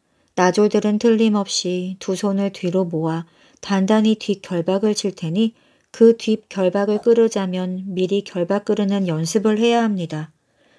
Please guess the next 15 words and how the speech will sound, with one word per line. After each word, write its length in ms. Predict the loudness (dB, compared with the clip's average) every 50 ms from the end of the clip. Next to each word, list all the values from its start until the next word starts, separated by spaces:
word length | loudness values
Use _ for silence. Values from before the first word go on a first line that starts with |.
| _ _ -6
그러니까 760 | -2 0 2 2 2 0 -2 -2 -2 0 0 0 0 0 -2
나졸들이 640 | -2 -2 -2 -2 0 0 -2 0 0 0 0 0 0
우리를 320 | 0 0 -2 -2 -2 -4
붙잡아 640 | -6 -6 -8 -12 -8 -4 -4 -4 -2 -2 -2 -4 -4 _ _ _ _ _ -4
뒷결박을 720 | 2 2 2 2 2 0 0 0 0 0 -2 0 0 0 0
지어 300 | 0 0 0 2 2 2
묶으면 560 | 0 -2 -4 -2 -2 0 0 2 0 0 -2 -4 _ _ _ _ _ -6
묶는 460 | -2 2 2 4 4 4 4 2 2
대로 240 | 2 2 2 2 2
순순히 500 | 2 0 -4 -4 -4 -4 -2 0 0 -2
묶였다가 800 | -2 -4 -8 -4 -4 -4 -4 -4 -6 -4 -2 -2 -2 -2 -4 _ _ _ _ _ _ _
나졸들이 600 | 2 4 4 6 6 6 6 6 6 4 4 4
안심하고 600 | 2 2 -2 -4 -4 -4 -4 -2 -2 -2 -2 -4 -4
있을 280 | -4 -4 -4 -4 -4
때 320 | -4 -4 -2 -2 -2 -4